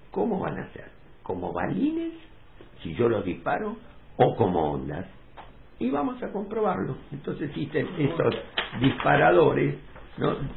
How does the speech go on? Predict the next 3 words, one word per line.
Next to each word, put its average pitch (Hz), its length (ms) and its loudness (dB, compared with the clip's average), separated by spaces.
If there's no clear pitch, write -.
de - 280 2
sustancias 214 800 -4
ultramicroscópicas, 98 1400 -4